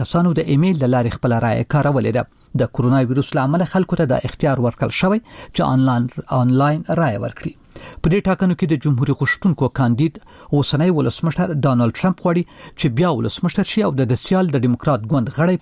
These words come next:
پخوانی مرستیال ولسمشر جو بایدن دی. څارونکي وایي چې دا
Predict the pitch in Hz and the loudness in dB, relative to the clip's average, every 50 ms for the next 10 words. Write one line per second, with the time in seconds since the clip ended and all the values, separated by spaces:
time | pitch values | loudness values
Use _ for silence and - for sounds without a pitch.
0 | - - - - 127 143 143 127 120 117 123 - - - 180 185 170 165 160 151 | -6 -6 -4 0 0 2 2 2 2 0 -2 -2 -2 0 0 0 2 2 0 0
1 | - - 165 147 - 160 147 - - - - - - 127 131 135 120 117 160 143 | 0 0 0 0 0 -2 -4 -6 -12 -20 -14 -8 -4 0 0 0 2 0 0 0
2 | 113 110 120 117 120 117 131 131 - - _ _ - - - - - - 156 135 | 0 -2 -2 -4 -4 -4 -4 -6 -6 -10 _ _ -20 -20 -20 -16 -4 0 0 2
3 | 127 156 151 - 170 170 180 175 - 151 123 151 | 2 0 0 0 0 2 2 2 0 0 0 0